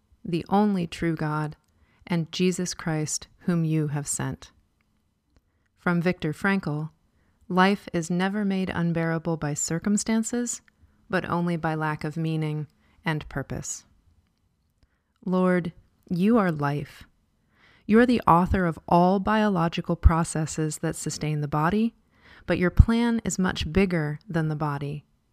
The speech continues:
Thank you for making me more than an experiment in cells.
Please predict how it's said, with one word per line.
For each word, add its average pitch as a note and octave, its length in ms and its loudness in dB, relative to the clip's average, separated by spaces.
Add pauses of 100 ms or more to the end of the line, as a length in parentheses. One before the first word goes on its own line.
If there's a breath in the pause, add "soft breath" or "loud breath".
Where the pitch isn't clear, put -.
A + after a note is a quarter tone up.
(480)
Thank A3 340 2
you G#3 100 0
for F3+ 160 -2
making E3+ 420 0
me D#3+ 380 0
more E3+ 580 4
than D3+ 480 -4
an D#3 120 -4
experiment D3+ 720 -4
in C#3+ 160 -4
cells. D#3+ 680 -2